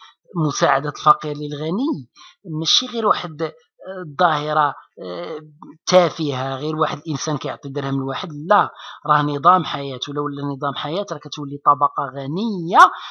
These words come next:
تساعد الطبقه الفقيره. للاشاره هذا هو النظام الاسلامي، داكشي دارت الزكاه، وفي مال الغني حق غير الزكاه.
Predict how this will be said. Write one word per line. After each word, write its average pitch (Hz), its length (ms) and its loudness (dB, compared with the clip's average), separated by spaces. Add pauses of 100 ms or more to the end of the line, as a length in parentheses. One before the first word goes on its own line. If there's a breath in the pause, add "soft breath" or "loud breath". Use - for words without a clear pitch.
(180 loud breath)
تساعد 170 480 4
الطبقه 170 640 8 (380 loud breath)
الفقيره. 170 640 8 (240 loud breath)
للاشاره 160 460 6
هذا 156 140 6
هو 247 80 6
النظام 170 320 6
الاسلامي، 165 380 -2
داكشي 196 320 -4
دارت 175 180 2
الزكاه، 156 640 4 (400 loud breath)
وفي 202 320 4
مال 190 300 6
الغني 175 520 0
حق - 420 4 (140)
غير 247 280 10 (240)
الزكاه. 180 420 2